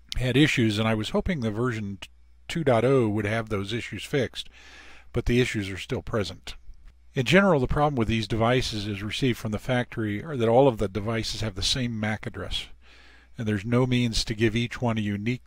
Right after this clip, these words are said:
mac address. The impact is that you can only have one device on any given network. Further, if you change the I P address,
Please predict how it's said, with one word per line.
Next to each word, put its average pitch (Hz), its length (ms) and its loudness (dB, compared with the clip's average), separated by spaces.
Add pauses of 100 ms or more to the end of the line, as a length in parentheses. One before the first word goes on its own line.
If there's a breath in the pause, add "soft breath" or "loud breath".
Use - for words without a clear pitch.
mac 98 260 -6
address. 98 420 -8 (1080 soft breath)
The 123 140 4
impact 131 460 6
is 104 140 -4
that 120 120 4
you 135 100 -4
can 123 160 -6
only 143 300 -2
have 117 260 0
one 135 440 0
device 117 480 0
on 107 120 -4
any 110 200 -2
given 104 260 0
network. 107 420 -6 (840 soft breath)
Further, 147 420 6
if 120 240 -2
you 117 80 0
change 160 580 0
the 127 160 6
I 107 120 6
P 110 180 0
address, 101 480 -2